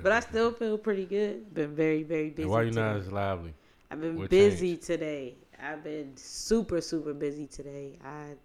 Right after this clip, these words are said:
Speaker 1: I probably was feeling like that, uh, a couple hours ago, but, you know, it's since tapered off a little.
Speaker 2: Okay.
Speaker 1: But I'm good, though. I'm good. Can't complain.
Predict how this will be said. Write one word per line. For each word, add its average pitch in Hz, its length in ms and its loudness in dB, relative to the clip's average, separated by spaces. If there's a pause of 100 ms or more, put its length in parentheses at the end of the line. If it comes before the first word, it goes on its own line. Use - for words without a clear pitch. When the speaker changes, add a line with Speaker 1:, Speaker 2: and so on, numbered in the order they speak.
(140)
Speaker 1:
I 147 120 -4
probably 170 480 2
was 156 580 -4 (600)
feeling 175 300 6
like 156 260 0
that, 147 280 4
uh, 139 400 0
a 139 40 -4
couple 151 360 -2
hours 147 400 2
ago, 135 360 -6
but, 131 280 -8 (280)
you 143 120 -10
know, - 240 -14 (840)
it's 120 240 -12
since 120 320 -10
tapered 123 340 -6
off 87 280 -14
a - 40 -12
little. 82 320 -14 (340)
Speaker 2:
Okay. 90 360 -8 (120)
Speaker 1:
But 160 120 -2
I'm 190 120 0
good, 156 280 0
though. 147 180 -8 (340)
I'm - 140 -14
good. - 240 -8
Can't 143 220 -2
complain. 131 420 -6